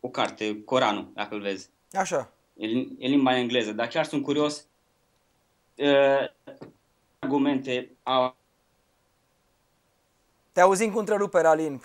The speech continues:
Speaker 2: Ia vezi ce se întâmplă sau să încercăm.
Speaker 1: musulmanii sau jihadiștii, uh, acționează. Nu știu, probabil internetul prin telefon.
Speaker 2: Da.
Speaker 1: Mă auzi?
Speaker 2: Te auzim acum, da. Se mai întrerupe din când în când. Așa.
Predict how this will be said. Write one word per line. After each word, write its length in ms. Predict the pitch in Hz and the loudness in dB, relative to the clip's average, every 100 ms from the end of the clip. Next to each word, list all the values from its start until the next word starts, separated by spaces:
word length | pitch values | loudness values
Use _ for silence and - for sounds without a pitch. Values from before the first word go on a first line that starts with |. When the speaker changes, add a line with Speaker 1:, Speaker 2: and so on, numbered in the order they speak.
| 139 | -6
Speaker 2:
Ia 160 | 160 143 | -2 -2
vezi 340 | 131 117 - | -4 -8 -10
ce 120 | - | -10
se 120 | 147 | -8
întâmplă 480 | 143 127 147 139 135 | -8 -6 -8 -4 -4
sau 180 | 123 127 | -4 -6
să 100 | 127 | -8
încercăm. 280 | 123 127 - | -8 -8 -2
Speaker 1:
musulmanii 380 | 123 123 120 113 | 0 0 0 -4
sau 280 | 101 92 - | -8 -10 -12
jihadiștii, 720 | 107 110 107 123 - 120 110 - - | -10 -8 -6 -6 -6 -10 -12 -14 -8
uh, 80 | 76 - | -6 -4
acționează. 440 | - 120 - 151 - _ - - - - _ _ _ _ - | -4 -4 0 0 -2 _ -16 -16 -16 -20 _ _ _ _ -6
Nu 140 | 160 | -6
știu, 140 | 160 | -6
probabil 520 | - 131 160 165 165 160 160 - _ | -10 -10 -12 -12 -10 -10 -12 -18 _
internetul 520 | 131 131 139 135 117 | -12 -4 0 0 -4
prin 400 | 107 117 113 113 | -8 -6 -4 -4
telefon. 460 | 110 113 - 107 107 _ _ _ _ _ - | -6 -6 -6 -8 -10 _ _ _ _ _ -8
Speaker 2:
Da. 280 | 135 117 - _ _ | -4 -4 -8 _ _
Speaker 1:
Mă 100 | 120 | 2
auzi? 360 | 131 180 - - | 4 4 0 -2
Speaker 2:
Te 120 | 160 | 2
auzim 360 | 175 180 156 | 4 2 -4
acum, 300 | 123 - 110 127 | -6 -10 -14 -6
da. 240 | 143 113 - - _ _ | -4 -4 -12 -20 _ _
Se 160 | - | -4
mai 180 | 151 165 | 2 2
întrerupe 400 | 170 180 165 147 | 4 2 4 2
din 120 | 147 | 0
când 200 | 147 147 | -4 -6
în 100 | 135 | -6
când. 220 | 113 95 - | -10 -14 -14
Așa. 420 | - 147 - 113 | -6 -6 -4 -8